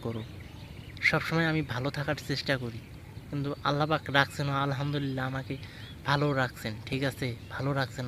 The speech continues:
আল্লাহ পাক। আমি আল্লাহর কাছে লাখো লাখো শুকরিয়া, আলহামদুলিল্লাহ, আল্লাহ পাক আমাকে ভালো রেখেছেন। তো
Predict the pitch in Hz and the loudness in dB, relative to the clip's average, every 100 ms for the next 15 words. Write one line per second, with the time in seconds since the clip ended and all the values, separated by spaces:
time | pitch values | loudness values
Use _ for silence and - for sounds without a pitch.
0 | 120 123 120 - - - 135 143 - - | -4 -6 -8 -10 -10 -8 -6 -6 -8 -12
1 | - - 139 131 143 - 135 135 - 139 | -10 -6 -2 0 -2 -2 0 0 0 -2
2 | 127 135 - 135 - 139 131 123 117 135 | -2 -4 -4 -6 -4 -2 -2 -2 -4 -2
3 | 127 127 123 135 170 131 120 123 120 127 | 0 0 -2 -4 -4 -4 -4 -6 -4 -2
4 | 123 120 - - - - - 139 135 127 | -4 -6 -10 -12 -12 -10 0 2 4 2
5 | 120 127 - 117 117 - - - | 0 -4 -6 -8 -8 -10 -12 -4